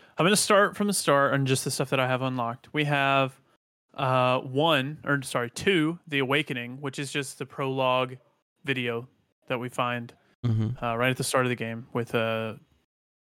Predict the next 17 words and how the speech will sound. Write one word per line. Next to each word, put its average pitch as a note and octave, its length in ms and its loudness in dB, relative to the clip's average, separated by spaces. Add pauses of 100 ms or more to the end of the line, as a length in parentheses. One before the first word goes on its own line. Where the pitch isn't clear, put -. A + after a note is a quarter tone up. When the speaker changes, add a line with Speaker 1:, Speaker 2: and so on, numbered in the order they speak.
(280)
Speaker 1:
Ganon A#2+ 440 -2
waking A#2+ 340 -4
up. G#2+ 220 -8 (800)
Uh, B2+ 320 2 (120)
two, D#3+ 300 4
we G3 100 2
have, C3 580 2
or C3+ 120 0
sorry, A#2+ 200 -4
three, F#3 520 0 (100)
Dragon D#3 320 0
Tier D3+ 220 -2
number C3+ 240 -2
one. C3 400 -2
It's - 80 -10
kinda D3 180 -4
confusing. C3 440 -10